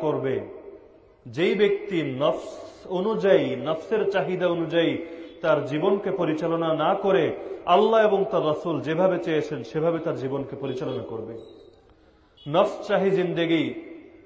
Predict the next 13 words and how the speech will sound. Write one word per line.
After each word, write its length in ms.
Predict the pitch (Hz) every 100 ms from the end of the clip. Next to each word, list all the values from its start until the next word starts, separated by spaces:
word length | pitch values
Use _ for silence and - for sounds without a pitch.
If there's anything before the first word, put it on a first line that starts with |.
| - _ _ -
শয়তানি 560 | 165 151 190 202 214
জিন্দেগি, 520 | 180 185 165 160 165
জাহান্নামী 580 | 139 202 175 202 226 208
জিন্দেগি, 600 | 196 175 156 170 156 113 - - - -
আর 120 | 139
রব 220 | 135 165 -
চাহি 260 | 214 190
জিন্দেগি 420 | 165 160 151 151 143
হলো 200 | 147 127
জান্নাতি 380 | 139 151 165
জিন্দেগি। 460 | 135 127 110 113 107 104 - - _ _ _ _ _ _ _ _ _ _ _ _ _ _ _ _ _ _
দুনিয়ার 360 | 127 175 220 220
মধ্যে 380 | 180 - 131